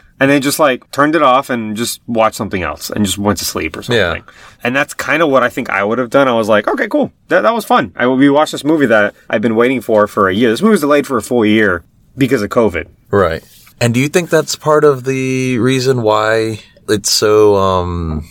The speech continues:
Speaker 2: divisive on the reception of it? Were people's expectations too high because they waited so long?
Speaker 1: I think maybe not, but what I do think is that releasing it at home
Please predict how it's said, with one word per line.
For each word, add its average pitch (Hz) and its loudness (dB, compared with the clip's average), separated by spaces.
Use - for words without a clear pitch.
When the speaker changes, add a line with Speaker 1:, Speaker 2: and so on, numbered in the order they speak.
Speaker 2:
divisive 117 0
on 107 -2
the 107 2
reception 107 0
of 120 2
it? 123 2
Were 107 4
people's 123 0
expectations 110 -2
too 104 0
high 98 0
because 98 0
they 98 0
waited 95 0
so 95 2
long? 104 -2
Speaker 1:
I 123 0
think 151 0
maybe 147 2
not, 95 0
but 117 0
what 104 0
I 101 2
do 131 2
think 87 -4
is 113 2
that 107 0
releasing 120 2
it 117 0
at 113 -2
home 98 0